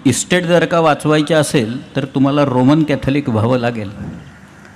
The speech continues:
आणि तुम्हाला जर का धर्म वाचवायचा असेल, तर इस्टेट सोडून गोव्यातनं निघून जावं लागेल.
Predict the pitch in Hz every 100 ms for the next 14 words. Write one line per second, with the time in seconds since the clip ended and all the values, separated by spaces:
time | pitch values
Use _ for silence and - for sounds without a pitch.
0 | - - - - - - - 123 156 156
1 | - 117 131 151 147 143 151 117 117 156
2 | 185 160 147 147 139 143 131 143 131 147
3 | 117 - 143 135 - 131 143 123 113 123
4 | 139 120 110 113 123 110 104 104 - -